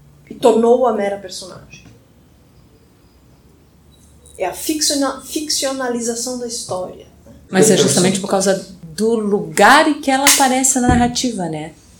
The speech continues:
Speaker 2: Não é, ela não aparece só como uma mulher, que você tem que provar que então que era uma mulher que, que também, sei lá, fazia filosofia.
Speaker 3: Uhum.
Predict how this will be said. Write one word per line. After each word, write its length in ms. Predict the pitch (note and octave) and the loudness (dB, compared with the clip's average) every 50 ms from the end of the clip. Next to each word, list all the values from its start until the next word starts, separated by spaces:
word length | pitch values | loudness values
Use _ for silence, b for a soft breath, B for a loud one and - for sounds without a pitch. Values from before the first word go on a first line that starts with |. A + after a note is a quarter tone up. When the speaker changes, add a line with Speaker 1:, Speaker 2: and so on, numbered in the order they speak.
| - - - | -14 -12 -10
Speaker 2:
Não 260 | - F#3 F#3 F3+ F3+ F3+ | -6 -2 -2 0 0 0
é, 340 | F#3 F#3+ G#3 G#3+ A3+ A3+ A3 - | 0 0 0 0 -2 -2 -2 -2
ela 180 | G3 F#3+ F#3+ | -2 -2 0
não 140 | F#3+ G3 G3 | 0 0 0
aparece 440 | G3+ G3+ G#3 G3 A3 A3 - - - | 2 2 2 2 4 4 2 2 2
só 380 | - - - - A3 A#3 C4 B3+ - | 2 0 2 4 4 2 2 0 2
como 240 | - C4 A#3 A#3 A#3+ | 2 2 4 4 2
uma 240 | A3+ A3 A3 A3 A3 | 4 4 2 2 2
mulher, 580 | G#3+ A3 G#3+ G3 F3+ D#3+ E3 F3 G3+ G3+ - - | 2 2 2 2 2 2 2 2 0 -2 -6 -12
que 100 | - - | -12 -8
você 180 | G3 - - | -6 -6 -4
tem 140 | F3+ - G3 | -4 -4 -6
que 60 | F#3+ | -4
provar 280 | - - F#3 F3 F3+ F3+ | -4 -4 0 2 0 0
que 80 | - F#3 | 0 -4
então 160 | F3 G3 F3 | -6 -6 -6
que 80 | F3+ G3 | -4 -4
era 80 | F#3 | -4
uma 100 | F#3 F3+ | -4 -4
mulher 420 | F3+ E3+ E3 E3 E3 E3+ F3+ - - | -4 -4 -4 -4 -2 -2 -4 -4 -8
que, 100 | - G3 | -16 -18
que 220 | - - - - | -16 -12 -10 -6
também, 460 | - G3+ F3+ F3 F3+ F#3 F#3 F3 E3 D3+ | -4 -2 -2 -2 -2 -4 -4 -6 -8 -6
sei 140 | - - E3+ | -2 -2 -2
lá, 120 | D3+ C#3+ | -2 -2
fazia 240 | C#3+ - E3 D#3 F3 | -4 -4 -4 -4 -4
filosofia. 540 | - E3 C#3+ C3+ B2 - B2 A2+ F3+ D#3+ B2+ | -6 -4 -4 -2 -2 -2 -2 0 0 0 -2
Speaker 3:
Uhum. 40 | - | -2